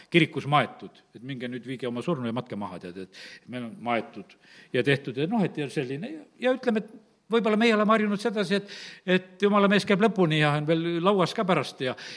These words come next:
ja, ja ollakse nagu koos, aga osad teevad sedasi, et minge nüüd, tehke, kuidas teete seal edasi. Ja, ja me näeme sedasi, et, et see Sunami naine, ei, see ei tule kõne alla,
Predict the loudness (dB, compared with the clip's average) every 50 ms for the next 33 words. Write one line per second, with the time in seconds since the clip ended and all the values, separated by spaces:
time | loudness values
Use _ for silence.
0 | -6 -2 2 2 4 4 2 2 2 0 0 -2 -2 -4 -6 -6 -6 -8 -2 0
1 | 0 0 0 0 -2 -2 -2 -2 0 0 -2 -2 -6 -8 _ -4 -4 -4 -4 -4
2 | -6 -6 -6 -6 -6 -6 -8 -10 -12 -14 _ _ _ -20 -20 -14 -12 -10 -8 -8
3 | -8 -6 -4 -4 -4 -4 -6 -12 -20 _ -6 -6 -6 -6 -8 -10 -10 -10 -10 -12
4 | -12 -12 -12 -10 -10 -10 -10 -10 -10 -10 -10 -12 -14 -16 -20 -20 -20 -16 -16 -16
5 | -16 -2 _ 6 6 6 6 2 -2 -12 -18 -20 -20 -20 -12 _ 0 2 4 8
6 | 8 8 8 6 6 4 4 4 4 4 4 2 0 0 -6 -14 -20 -8 -2 -2
7 | 0 2 2 4 6 8 8 8 8 8 6 6 6 4 4 4 6 8 8 8
8 | 8 6 4 2 2 2 2 2 2 2 2 2 2 2 2 2 2 2 4 4
9 | 4 4